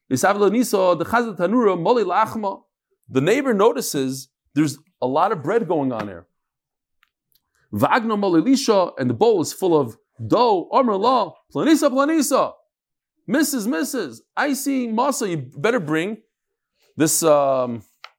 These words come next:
this baker's thing. Here, I have a picture if you want. Uh, I think I have it. Here, something like this. Get one of these.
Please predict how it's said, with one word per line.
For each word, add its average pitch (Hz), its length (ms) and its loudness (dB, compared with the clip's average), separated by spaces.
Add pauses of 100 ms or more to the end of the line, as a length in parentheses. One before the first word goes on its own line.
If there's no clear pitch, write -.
(920)
this 101 120 -8
baker's 196 520 0
thing. 101 360 -6
Here, 123 220 0
I 113 40 0
have 117 160 0
a - 40 -20
picture 160 300 -4
if 107 80 -4
you 107 60 -6
want. 104 280 -8
Uh, - 200 -16 (380)
I - 60 -20
think - 220 -6
I 107 120 -2
have 95 120 -8
it. - 100 -12 (1400)
Here, 143 340 2
something 202 220 -2
like 110 200 0
this. 139 520 0 (1300)
Get 160 120 6
one 240 120 6
of 220 100 2
these. 214 520 -10